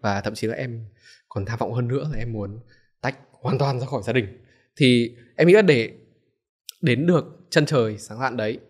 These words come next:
thì có một cái khía cạnh mà em cần phải tập trung vào, và đó cũng là một cái nhóm cơ mà em đang phải cố gắng để học cách để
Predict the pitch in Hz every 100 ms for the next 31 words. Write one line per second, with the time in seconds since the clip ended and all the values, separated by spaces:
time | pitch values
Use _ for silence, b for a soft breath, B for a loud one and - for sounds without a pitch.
0 | _ _ _ _ _ _ 120 113 107 104
1 | - 123 127 - 120 156 120 117 123 127
2 | 120 110 107 143 123 113 107 104 101 104
3 | _ 120 147 147 117 - 107 117 110 -
4 | 160 139 - b b b b _ 117 107
5 | 123 127 123 101 107 101 127 131 113 -
6 | 139 147 113 92